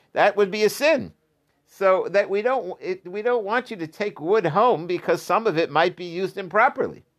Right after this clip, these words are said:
But if you want to do it in the Beis Hamikdash with your own wood, my time below, what's the problem? Rav Yosef Omer Shel Levayis says, "Mi she'ein lo."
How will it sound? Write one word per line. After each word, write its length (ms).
But 360
if 1600
you 140
want 180
to 80
do 220
it 80
in 80
the 100
Beis 280
Hamikdash 480
with 220
your 180
own 160
wood, 460
my 220
time 260
below, 280
what's 200
the 100
problem? 500
Rav 200
Yosef 440
Omer 260
Shel 240
Levayis 480
says, 240
"Mi 140
she'ein 440
lo." 440